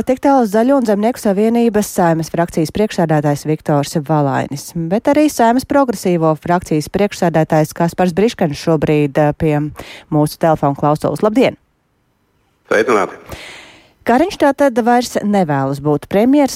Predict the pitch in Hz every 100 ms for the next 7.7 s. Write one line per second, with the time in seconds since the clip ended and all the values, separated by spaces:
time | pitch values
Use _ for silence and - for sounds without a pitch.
0 | - - 349 - 240 185 143 - 139 139
1 | 143 175 - 170 151 151 151 190 226 220
2 | 202 190 185 160 110 113 - 208 226 202
3 | 196 220 208 208 208 220 220 247 330 359
4 | 170 156 139 160 185 165 143 - 156 147
5 | 143 - 233 294 - 139 131 - - 165
6 | 143 139 139 - 175 139 131 131 - -
7 | 156 139 135 139 - -